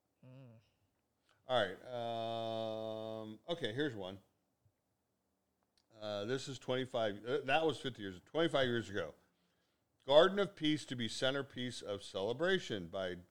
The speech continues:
Speaker 2: uh, Phil Singer, editor. At a press briefing for the general media last Friday, representatives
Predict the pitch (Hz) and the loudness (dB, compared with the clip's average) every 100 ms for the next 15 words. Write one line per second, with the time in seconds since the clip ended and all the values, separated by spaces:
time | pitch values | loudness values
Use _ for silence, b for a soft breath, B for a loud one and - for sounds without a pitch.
0 | _ 110 104 90 117 117 117 123 113 120 | _ -8 -6 -4 -2 -4 -2 -4 -4 -2
1 | 104 107 107 110 101 104 - 139 147 - | -2 -2 0 0 0 -2 -2 -2 -2 -4
2 | 123 120 - 120 110 - 110 101 92 87 | -6 -6 -4 -6 -6 -6 -4 -2 -4 0
3 | 113 135 135 120 113 113 104 95 107 123 | 0 2 0 0 -2 -2 0 2 2 0
4 | - 101 95 95 92 98 107 113 104 123 | -2 0 2 0 -4 -4 -4 -6 -2 0
5 | 131 123 123 120 | 0 0 0 -2